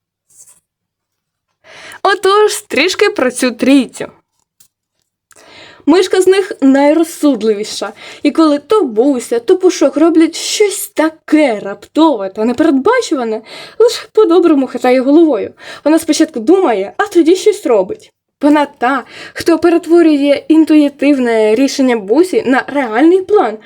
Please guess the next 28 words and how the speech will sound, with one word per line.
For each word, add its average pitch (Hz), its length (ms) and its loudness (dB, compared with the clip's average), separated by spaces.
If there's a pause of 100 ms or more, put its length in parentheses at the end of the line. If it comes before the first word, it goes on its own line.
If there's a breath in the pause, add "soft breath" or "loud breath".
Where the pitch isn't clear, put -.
(240 loud breath)
Упевнено 392 460 2
можна 247 260 -4
сказати, 262 440 -4
що 269 160 -6
вона 247 440 0
розум 214 420 -4
команди. 262 540 0 (1300 soft breath)
Пушок. 277 540 -2 (480 loud breath)
Він... 392 260 2 (460)
Хоч 339 340 -2
і 311 240 2
дуже 330 280 2
емоційний, 302 560 2
часто 339 640 2
розряджає 320 600 0
напругу. 330 560 0
Він 349 160 4
той, 302 320 -2
без 262 240 -2
кого 370 280 2
не 370 80 4
могли 339 320 2
б 370 40 0
функціонувати 285 920 0
ні 349 160 4
Буся, 233 580 -2
ні 381 140 4
Мишка. - 420 -4